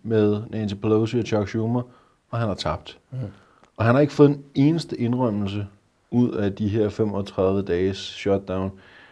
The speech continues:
Speaker 1: Det vil sige, en skrækkelig masse mennesker er blevet berørt af det her, øh,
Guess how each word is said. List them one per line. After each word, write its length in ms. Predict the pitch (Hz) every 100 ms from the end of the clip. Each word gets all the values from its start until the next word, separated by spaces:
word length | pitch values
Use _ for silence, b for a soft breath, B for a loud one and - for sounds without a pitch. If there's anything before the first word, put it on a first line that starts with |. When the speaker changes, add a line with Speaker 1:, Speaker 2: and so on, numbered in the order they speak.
| b b
Speaker 1:
Det 60 | -
vil 60 | 113
sige, 160 | 135
en 60 | 123
skrækkelig 400 | - 135 151 151
masse 260 | 120 117
mennesker 360 | 117 113 123 143
er 140 | 113
blevet 420 | 95 - 104 104 101
berørt 500 | 104 135 151 123 104
af 460 | 110 113 110 104
det 160 | 104 113
her, 360 | 117 117 98
øh, 280 | 92 95 101